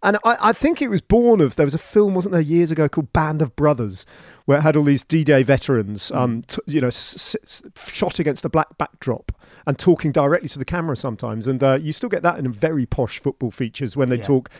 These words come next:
Speaker 1: directly to the camera, but that requires a special setup that's complicated to explain. But, but the black backdrop might have come from Band of Brothers, I think, because it's, um, but it is, you know, it's like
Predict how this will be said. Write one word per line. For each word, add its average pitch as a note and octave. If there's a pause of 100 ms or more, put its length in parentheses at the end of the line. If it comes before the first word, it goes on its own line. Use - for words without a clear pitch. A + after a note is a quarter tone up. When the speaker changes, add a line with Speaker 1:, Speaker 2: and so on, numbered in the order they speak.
Speaker 1:
directly C3+
to C3+
the A2
camera, C3
but A#2
that C3+
requires A#2+
a -
special A#2+
setup -
that's - (360)
complicated B2
to C3+
explain. C#3+ (200)
But, F3
but F#3+
the E3
black G#3+
backdrop F3+
might D3
have B2+
come B2+
from B2+
Band C3+
of G#2+
Brothers, A#2
I A2+
think, -
because A#2+
it's, B2+
um, C3 (260)
but F#3+
it A3+
is, A#3+ (240)
you G#3+
know, D3+
it's -
like F3+